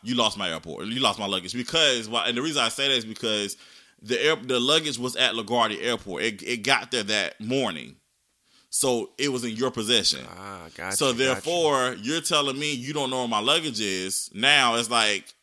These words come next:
Speaker 1: it's your fault. And then you get an attitude with me because I'm frustrated because I don't have anything and this is your fault.
Speaker 2: <laughs>
Speaker 1: So in order for me not to come up out myself, and I mean, it's not, not like I can go to the airport.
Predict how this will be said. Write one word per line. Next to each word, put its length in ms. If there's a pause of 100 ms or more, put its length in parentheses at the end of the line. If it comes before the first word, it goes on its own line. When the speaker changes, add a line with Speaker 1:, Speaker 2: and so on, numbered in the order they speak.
(240)
Speaker 1:
it's 180
your 160
fault. 420 (260)
And 160
then 160
you 160
get 120
an 80
attitude 400
with 140
me 440 (140)
because 260
I'm 140
frustrated 540
because 140
I 100
don't 140
have 240
anything 540 (420)
and 160
this 140
is 140
your 140
fault. 380 (400)
Speaker 2:
<laughs> 280
Speaker 1:
So 500
in 120
order 160
for 140
me 160
not 360
to 340
come 200
up 120
out 100
myself, 640
and 240
I 160
mean, 180
it's 80
not, 260
not 140
like 140
I 60
can 420
go 120
to 100
the 80
airport. 500